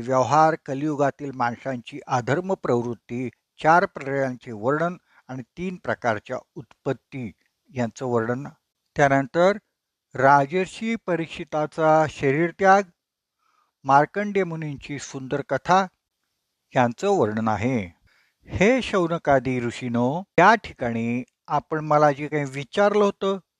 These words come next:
ते मी तुम्हाला सांगितलं. येथे मी सर्व प्रकारे भगवंतांच्या लीला आणि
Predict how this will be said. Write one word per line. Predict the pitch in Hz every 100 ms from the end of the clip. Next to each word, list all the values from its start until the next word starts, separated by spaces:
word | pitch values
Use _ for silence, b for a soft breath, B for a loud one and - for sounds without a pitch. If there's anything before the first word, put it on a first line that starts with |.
| _ _ -
ते | 269
मी | 233
तुम्हाला | - 143 135 127
सांगितलं. | 131 110 104 - 101 - _ _ _ b b -
येथे | 175 190 220
मी | 226
सर्व | - 226 226 247
प्रकारे | 220 151 - 143 135 151 175
भगवंतांच्या | 170 135 156 202 202 196 190 - 196
लीला | 185 190 220 226 226
आणि | 247 -